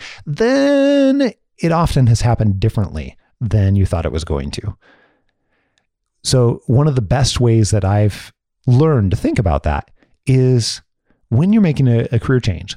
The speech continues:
that experience, your assets, those things are, think about it as like,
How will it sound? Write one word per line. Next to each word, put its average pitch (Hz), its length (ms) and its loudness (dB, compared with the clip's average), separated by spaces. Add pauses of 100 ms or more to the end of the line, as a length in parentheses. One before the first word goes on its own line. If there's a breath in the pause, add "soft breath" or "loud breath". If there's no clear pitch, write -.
(100)
that 110 260 -2
experience, 160 880 -4
your 101 140 -4
assets, 131 640 -4 (360 loud breath)
those 185 400 0
things 156 440 0 (220)
are, 107 600 2
think 208 160 -2
about 180 220 0
it 113 120 0
as 113 240 0
like, 98 140 -6